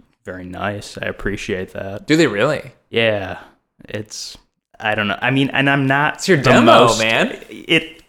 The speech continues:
Speaker 1: it is, and yet it isn't, 'cause I'm not the most, I suppose, Indian of comedians.
Speaker 2: Right.
Speaker 1: Like, I don't necessarily, it doesn't consume my act that I talk about
Speaker 2: Yeah.
Speaker 1: that topic.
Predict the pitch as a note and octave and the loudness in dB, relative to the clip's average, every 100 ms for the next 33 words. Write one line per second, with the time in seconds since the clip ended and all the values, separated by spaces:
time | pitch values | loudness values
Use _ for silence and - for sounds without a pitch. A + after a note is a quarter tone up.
0 | _ D3+ - C#3 G3 G#3+ F3 D#3 B2 - | _ -2 2 4 4 4 4 4 4 2
1 | C3+ D#3+ G2 - B2 A#2+ A#2+ C3+ - B2 | 0 2 -4 -6 -4 0 2 0 0 -2
2 | A2 G#2+ G#2 - - _ _ _ _ _ | 0 -2 -2 -8 -18 _ _ _ _ _
3 | _ - - G#2+ G2 - - A2 A2 A2 | _ -14 -4 -4 -4 -14 -10 -6 -4 -4
4 | G2+ G2+ G2 F#2+ F#2+ - F#2+ F#2+ - G2+ | -6 -8 -8 -10 -12 -10 -10 -10 -6 -2
5 | A#2 A2 F2+ F#2 A2 F2+ F#2+ G2 G#2 G2+ | 0 -2 -2 0 2 2 0 -2 -4 -6
6 | - G2+ F#2 G2 - G2+ G2 F#2+ G2 G#2 | -8 -12 -12 -12 -6 -4 -4 -6 -8 -6
7 | G#2 G#2 F#2 - G2+ - A2+ G#2+ G#2+ F#2+ | -6 -6 -10 -10 -10 -8 -8 -6 -4 -6
8 | F#2+ - G#2 G#2 - - - G2+ - G2+ | -8 -4 -4 -4 -8 -14 -12 -12 -6 -4
9 | F#2+ G2+ A2 - - - G#2 - - G#2+ | -4 -4 -2 -2 -4 -10 -10 -10 -8 -4
10 | A2+ A2 - | -4 -4 -12